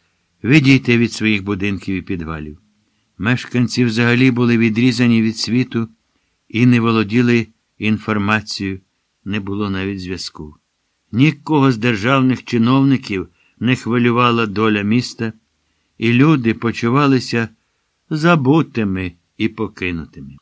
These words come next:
У Сєвєродонецьку запрацював волонтерський штаб, який займався вивезенням і розселенням біженців з Лисичанська. Завдяки їх кличу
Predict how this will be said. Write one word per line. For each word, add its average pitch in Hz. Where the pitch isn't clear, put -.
У 101
Сєвєродонецьку 110
запрацював 120
волонтерський 107
штаб, 98
який 135
займався 101
вивезенням 123
і 131
розселенням 113
біженців 107
з 80
Лисичанська. 80
Завдяки 101
їх 107
кличу 113